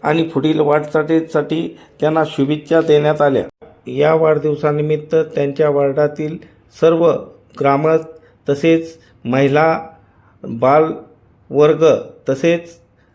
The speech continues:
सर्व भागातील नागरिक उपस्थित होते.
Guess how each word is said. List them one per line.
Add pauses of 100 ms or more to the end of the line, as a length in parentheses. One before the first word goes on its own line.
(260)
सर्व (1400)
भागातील
नागरिक
उपस्थित
होते.